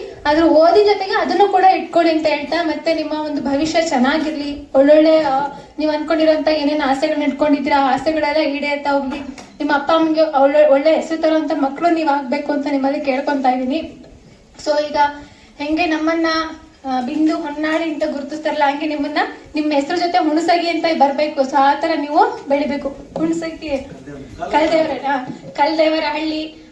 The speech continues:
ಆ ತರ ನಿಮ್ಮ ಊರ್ ಏನಿದೆ ಆ ಊರಿನ ಹೆಸರು ಕೂಡ ನಿಮ್ ಹೆಸರು ಜೊತೆ ಬರ್ಬೇಕು. ಅಷ್ಟು ಎತ್ತರಕ್ಕೆ ನೀವು ಬೆಳಿಬೇಕು ಅನ್ನೋದು ನನ್ನ ಆಸೆ.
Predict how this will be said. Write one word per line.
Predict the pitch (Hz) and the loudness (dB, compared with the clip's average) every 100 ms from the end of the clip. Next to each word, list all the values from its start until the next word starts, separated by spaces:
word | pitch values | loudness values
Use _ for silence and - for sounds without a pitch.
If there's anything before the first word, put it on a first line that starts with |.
| - | -4
ಆ | |
ತರ | 285 311 311 | -2 0 2
ನಿಮ್ಮ | 311 311 | 4 4
ಊರ್ | 311 370 | 4 2
ಏನಿದೆ | 381 359 370 | 2 0 2
ಆ | 349 | 2
ಊರಿನ | 330 339 | 2 2
ಹೆಸರು | 294 285 349 | -2 -2 -6
ಕೂಡ | 339 339 | -4 -2
ನಿಮ್ | 330 302 | -2 -2
ಹೆಸರು | - 330 | -4 -8
ಜೊತೆ | 320 294 | -4 2
ಬರ್ಬೇಕು. | 262 262 302 294 | 2 4 2 0
ಅಷ್ಟು | - 269 - 330 | -4 -4 -2 -4
ಎತ್ತರಕ್ಕೆ | 302 330 339 | -2 -4 -4
ನೀವು | 302 311 | -2 0
ಬೆಳಿಬೇಕು | 254 269 320 330 | 2 2 0 -2
ಅನ್ನೋದು | 302 294 269 | -2 -2 0
ನನ್ನ | 262 254 | 0 -2
ಆಸೆ. | 254 | -2